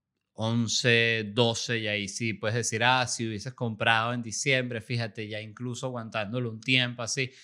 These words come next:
En fin, yo igualito no voy a darle la razón nunca.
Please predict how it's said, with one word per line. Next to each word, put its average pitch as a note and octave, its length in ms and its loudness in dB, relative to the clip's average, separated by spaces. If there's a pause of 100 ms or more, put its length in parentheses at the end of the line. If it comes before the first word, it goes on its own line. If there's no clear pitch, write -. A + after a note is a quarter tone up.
(140)
En B2 200 4
fin, A2 400 0
yo C3 140 2
igualito A#2 440 -2
no B2 200 0
voy A2+ 160 -6
a A#2 60 -6
darle A#2+ 260 -4
la A#2+ 140 -6
razón G2 360 -8
nunca. G2 320 -8